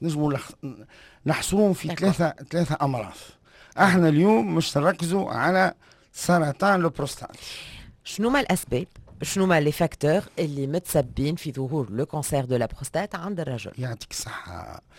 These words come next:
Speaker 1: شوف، فما حاجة مهمة. الكونسير دو لا بروستات هو أكثر كونسير عند الرجال. Numéro un. Mais heureusement, c'est un cancer dont la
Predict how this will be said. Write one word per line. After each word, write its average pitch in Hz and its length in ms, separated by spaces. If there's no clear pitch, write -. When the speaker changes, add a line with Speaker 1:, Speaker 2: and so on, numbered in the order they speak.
Speaker 1:
شوف، - 520
فما 135 240
حاجة 139 320
مهمة. 117 500
الكونسير 160 440
دو 123 140
لا 131 80
بروستات 131 640
هو 151 240
أكثر - 360
كونسير 180 580
عند 160 240
الرجال. 127 380
Numéro 185 380
un. - 80
Mais 147 120
heureusement, 190 520
c'est 175 260
un 190 40
cancer 165 480
dont 160 200
la 160 60